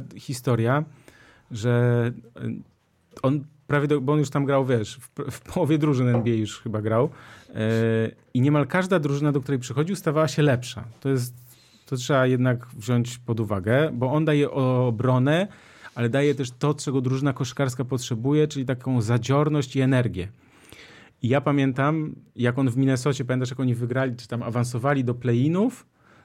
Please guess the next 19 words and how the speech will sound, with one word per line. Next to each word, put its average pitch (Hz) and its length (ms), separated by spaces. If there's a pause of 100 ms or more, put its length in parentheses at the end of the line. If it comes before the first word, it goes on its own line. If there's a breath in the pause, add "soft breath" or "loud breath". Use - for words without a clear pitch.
to 127 100
tam 131 380
ogólnie 139 400
było, 127 800
czy - 160
wygrali 120 300
w 147 80
play-inach, 143 460
nieważne, 123 360
w 113 40
każdym 123 180
razie 123 100
to 127 80
już 131 100
było 131 240
jak, 135 260
jak 165 160
mistrzostwo, 151 600
nie? 160 180